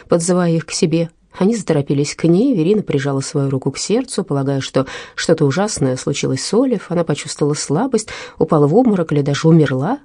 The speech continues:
от невыносимого напряжения. Доктор Прэнс наблюдала, как они шли, и на лице ее было весьма любопытное выражение.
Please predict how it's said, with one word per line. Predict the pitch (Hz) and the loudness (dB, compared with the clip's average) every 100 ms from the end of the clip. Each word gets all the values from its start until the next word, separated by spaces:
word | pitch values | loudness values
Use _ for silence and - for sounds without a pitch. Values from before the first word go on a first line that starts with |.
| _ | _
от | 240 233 | 2 4
невыносимого | 220 214 214 214 196 | 4 4 4 2 4
напряжения. | 196 196 196 190 185 185 185 _ _ | 2 0 -2 -2 -2 -4 -8 _ _
Доктор | 226 320 - 392 | 0 0 0 -4
Прэнс | - 302 - - | 0 0 0 0
наблюдала, | 320 277 202 277 311 | 2 2 2 2 0
как | 233 220 | 0 2
они | 196 | 2
шли, | 190 196 247 330 - - - | 2 2 4 2 -4 -14 -2
и | 226 233 | 4 6
на | 226 | 8
лице | 208 202 - | 4 2 0
ее | 320 262 | 2 4
было | 233 254 214 | 4 2 2
весьма | 196 202 220 240 | 0 0 2 2
любопытное | 220 208 202 214 - 202 | 2 0 0 -2 0 0
выражение. | 196 202 196 139 131 | 0 -2 -2 -2 -2